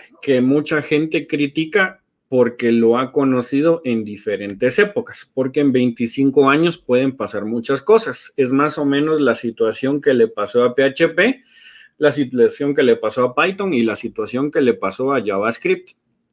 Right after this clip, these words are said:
Si ustedes conocieron Java en los noventas, no es necesariamente el Java de los dos mil,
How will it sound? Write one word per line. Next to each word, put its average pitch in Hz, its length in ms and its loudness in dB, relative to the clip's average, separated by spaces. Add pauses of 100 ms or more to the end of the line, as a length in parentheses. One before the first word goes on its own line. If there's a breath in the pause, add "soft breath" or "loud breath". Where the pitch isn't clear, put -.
Si - 180 -2
ustedes 160 380 2
conocieron 131 680 0
Java 131 280 0
en 139 100 0
los 143 160 0
noventas, 160 680 -4
no 127 180 -4
es 131 80 -4
necesariamente 127 920 -4
el 110 120 -4
Java 123 360 2
de 123 100 6
los 123 220 2
dos 127 180 0
mil, 180 340 2